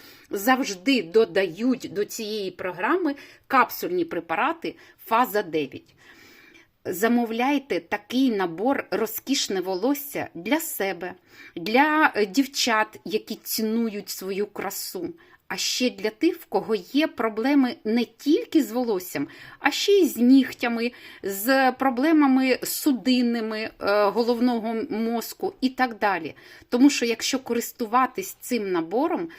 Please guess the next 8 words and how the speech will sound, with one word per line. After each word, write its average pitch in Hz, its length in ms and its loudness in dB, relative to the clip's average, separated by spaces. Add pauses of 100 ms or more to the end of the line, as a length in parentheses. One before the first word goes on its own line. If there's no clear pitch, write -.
(240)
можна 214 480 0
дійсно 202 500 0
вирішити 180 540 -4
дуже 175 460 -2
багато 175 540 -4
проблем 208 640 0
зі 180 240 -6
здоров'ям. 190 720 -2